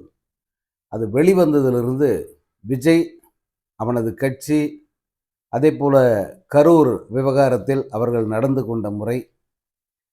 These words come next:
அங்கே நடத்தப்பட்டது முழுதா-, முழுமையான ஷூட்டிங் தான் அப்படிங்கிற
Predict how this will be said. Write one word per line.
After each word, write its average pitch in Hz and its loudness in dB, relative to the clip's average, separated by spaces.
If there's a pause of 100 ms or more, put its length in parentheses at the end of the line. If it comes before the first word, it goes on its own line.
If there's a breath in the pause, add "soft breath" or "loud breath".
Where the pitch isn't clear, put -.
(140)
அங்கே 151 4
நடத்தப்பட்டது 131 -2
முழுதா-, 143 4
முழுமையான 147 0
ஷூட்டிங் 139 -4
தான் 117 -4
அப்படிங்கிற 131 -4